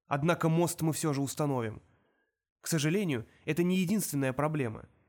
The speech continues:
Мы до сих пор не в состоянии связаться с этими существами. Их телепатические способности выражены крайне слабо». Наступила тишина. Верховный ученый проанализировал положение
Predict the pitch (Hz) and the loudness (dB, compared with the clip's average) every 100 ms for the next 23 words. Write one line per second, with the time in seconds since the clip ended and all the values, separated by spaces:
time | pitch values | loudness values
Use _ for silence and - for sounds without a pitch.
0 | _ _ _ 156 156 196 190 - 226 202 | _ _ _ 0 2 2 0 -4 -2 0
1 | 160 147 165 160 156 202 160 135 151 151 | 0 0 -2 0 0 0 0 0 -2 0
2 | 185 160 - - 160 165 147 170 190 - | 0 -2 -4 -4 -2 -2 -2 -4 -6 -4
3 | 175 120 107 - _ _ _ _ - 123 | -2 -2 -4 -14 _ _ _ _ -8 -6
4 | - 165 175 165 208 160 - 143 - 139 | -2 0 0 -2 -4 -6 -4 -4 -2 -4
5 | 220 202 131 - - _ _ 143 190 170 | -4 -4 -4 -8 -14 _ _ -2 2 2
6 | 165 160 160 175 185 185 - 175 113 - | 2 0 2 2 2 -2 -4 -4 -4 -8
7 | - _ _ _ _ _ _ _ _ - | -18 _ _ _ _ _ _ _ _ -8
8 | 127 143 156 147 147 143 156 123 113 _ | -6 -4 -2 -2 -2 -6 -6 -8 -10 _
9 | _ _ _ _ _ _ _ - 127 139 | _ _ _ _ _ _ _ -6 -4 -2
10 | - 143 139 131 - 202 165 - 139 135 | -2 0 0 0 -2 -4 -4 -2 0 0
11 | 143 147 160 127 120 131 127 135 196 139 | 0 0 0 -2 -4 -2 -2 -2 -4 -6
12 | - | -10